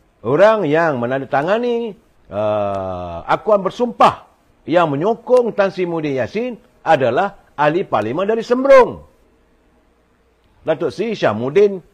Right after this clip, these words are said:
Hussein. Saya pun hairan. Kalau dia nak jadi presiden ke, nak jadi timbalan presiden ke, atau naik presiden,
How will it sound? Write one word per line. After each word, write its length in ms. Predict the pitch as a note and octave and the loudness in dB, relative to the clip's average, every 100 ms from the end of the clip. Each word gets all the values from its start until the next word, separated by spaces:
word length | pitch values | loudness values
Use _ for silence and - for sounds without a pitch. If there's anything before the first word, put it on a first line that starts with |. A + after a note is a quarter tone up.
| _ _ | _ _
Hussein. 560 | G#3+ A#3+ C#4 A#3+ G#2+ C2+ _ _ _ _ _ _ _ _ | -10 0 2 2 0 -14 _ _ _ _ _ _ _ _
Saya 240 | - G#3 A#3 | -2 2 2
pun 160 | F#3+ | 2
hairan. 640 | C3+ C#3+ G#3+ B3 A#3 D3+ E2 - _ _ _ D3 | -2 0 2 2 -2 -4 -12 -20 _ _ _ 0
Kalau 180 | F3 | 2
dia 220 | D3+ D#3 G3+ | 4 2 0
nak 180 | F3+ | 0
jadi 220 | C3+ D3 D3+ | 0 0 0
presiden 640 | D3 C3+ C#3+ C#3 C#3 F2 | -4 -6 -4 0 0 0
ke, 300 | D3 F#3+ A3 - _ | 2 2 2 -6 _
nak 140 | C3+ | -8
jadi 180 | C3+ D3+ | -4 -4
timbalan 380 | B2+ C3+ C#3+ C3+ | -4 -2 0 0
presiden 640 | C3+ C3+ - C3 D3 A#2 F2+ | -2 -6 -6 -2 0 0 0
ke, 320 | E3 G#3+ A3 - _ | 4 4 4 -8 _
atau 220 | B2+ C#3 D3+ | -6 -2 -2
naik 240 | D3+ B2+ | -2 -4
presiden, 640 | C#3 C3 D#3 D3+ A#2 A#2+ | -4 -4 -2 0 0 -2